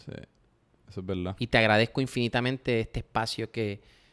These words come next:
Speaker 2: que me brindaste para
Speaker 1: No, te, yo te lo
Speaker 2: contarte,
Speaker 1: agradezco a ti.
Speaker 2: para contarte un poquito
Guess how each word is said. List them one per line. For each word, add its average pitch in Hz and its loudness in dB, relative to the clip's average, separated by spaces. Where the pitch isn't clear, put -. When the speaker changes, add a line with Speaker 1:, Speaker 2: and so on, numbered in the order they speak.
Speaker 2:
que 117 -2
me 117 4
brindaste 113 0
para 104 -6
Speaker 1:
No, 113 4
te, 113 4
yo - -
te 98 10
lo 113 8
Speaker 2:
contarte, 101 8
Speaker 1:
agradezco 107 8
a 104 8
ti. - 6
Speaker 2:
para 117 6
contarte 113 0
un 127 0
poquito 113 2